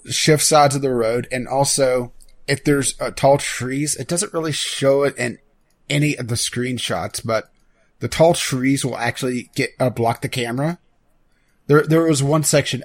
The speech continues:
on the, uh, snow map, or at least the first snow map. I'm not sure there's another one,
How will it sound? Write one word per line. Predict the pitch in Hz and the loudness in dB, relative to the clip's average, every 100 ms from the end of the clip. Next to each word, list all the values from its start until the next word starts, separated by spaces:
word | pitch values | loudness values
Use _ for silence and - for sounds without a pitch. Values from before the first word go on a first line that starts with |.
| - | -6
on | 127 123 123 107 - | -4 -2 -4 -6 -10
the, | 120 104 113 107 107 110 | -12 -6 -6 -4 -6 -6
uh, | 104 - - | -6 -8 -8
snow | - - 127 123 | -4 0 2 2
map, | 98 90 101 | -2 -8 -4
or | 104 101 | -2 -2
at | |
least | 117 113 - | -4 -4 -6
the | 80 _ | -8 _
first | 120 110 - | -4 -2 -2
snow | 104 95 | -4 -8
map. | 92 104 | -8 -6
I'm | 104 107 | -4 -4
not | 113 | -4
sure | - 98 | -4 -4
there's | 101 104 | -6 -6
another | 107 113 113 113 | -6 -4 -2 -2
one, | 110 117 | -4 -6